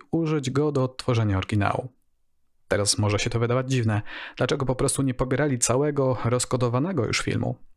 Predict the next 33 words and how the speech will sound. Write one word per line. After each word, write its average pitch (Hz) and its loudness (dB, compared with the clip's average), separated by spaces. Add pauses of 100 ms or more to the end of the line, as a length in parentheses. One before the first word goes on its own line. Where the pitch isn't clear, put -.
(120)
Ale 113 2
pamiętajmy, 107 0
że 120 0
jeszcze 113 0
kilkanaście 127 0
lat 104 -2
temu 180 0
pobranie 143 0
siedmiuset 147 0
megabajtów 123 0
przy - -4
pomocy 117 0
modemu 175 0
trwało 190 -2
kilka 185 -2
godzin. 214 0 (880)
Co - -2
ciekawe, 269 2
twórcy 165 0
systemu 151 0
przewidzieli, 127 0
że 120 0
takie 127 -2
ataki 117 0
mogą 104 0
mieć 101 -2
miejsce. - -2 (580)
Oryginalny 113 0
plan 110 0
zakładał, 127 2
że 123 0
każdy 123 0
dekoder 143 0